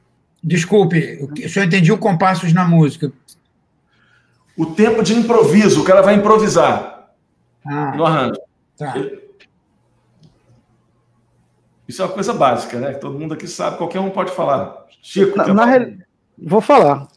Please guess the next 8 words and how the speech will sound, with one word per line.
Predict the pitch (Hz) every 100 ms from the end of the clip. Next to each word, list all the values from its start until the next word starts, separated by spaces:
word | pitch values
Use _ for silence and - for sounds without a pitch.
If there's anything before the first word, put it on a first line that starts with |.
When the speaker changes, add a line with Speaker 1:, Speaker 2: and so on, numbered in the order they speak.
| _ - -
Speaker 3:
É, | 196 196 185
depende | - - 185 254 233 240 247 277
da | 269
música | 269 247 240 170
que |
estiver | - 185 190
tocando, | 185 165 139 135
né? | 131 160